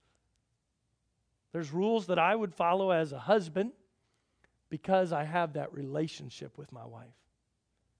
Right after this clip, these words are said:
But I don't have that relationship with my wife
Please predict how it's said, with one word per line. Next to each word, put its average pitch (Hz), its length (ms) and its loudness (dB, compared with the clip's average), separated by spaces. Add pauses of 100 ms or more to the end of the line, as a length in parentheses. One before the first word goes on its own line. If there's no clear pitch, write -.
(560)
But 196 140 8
I 214 100 12
don't 247 240 6
have 240 200 8
that 214 180 10
relationship 202 720 4
with 196 160 0
my 190 100 6
wife 185 240 6